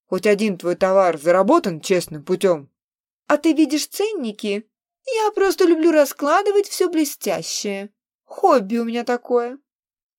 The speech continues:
«Мы так и подумали», кивнул Лир. «Вернемся к нашему делу. Ты наверняка знаешь, где сейчас живет Гротта». «Это чудаковатая гадалка?»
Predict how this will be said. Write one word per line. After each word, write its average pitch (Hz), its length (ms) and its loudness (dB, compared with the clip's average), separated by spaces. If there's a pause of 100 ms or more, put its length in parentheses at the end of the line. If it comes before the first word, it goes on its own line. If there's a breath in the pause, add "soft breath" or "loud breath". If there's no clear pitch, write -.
(160)
«Мы 277 280 -4
так 294 240 0
и 285 60 0
подумали», 151 840 -4 (180)
кивнул 175 440 -4
Лир. 170 360 -6 (520)
«Вернемся 190 540 -4
к 180 60 -12
нашему 190 420 -4
делу. 175 460 -4 (460)
Ты 160 100 -12
наверняка 185 600 -4
знаешь, 156 480 -10
где 190 260 2
сейчас 170 360 -4
живет 165 320 0
Гротта». 170 600 -4 (580)
«Это 392 300 2
чудаковатая 320 680 4
гадалка?» 240 540 0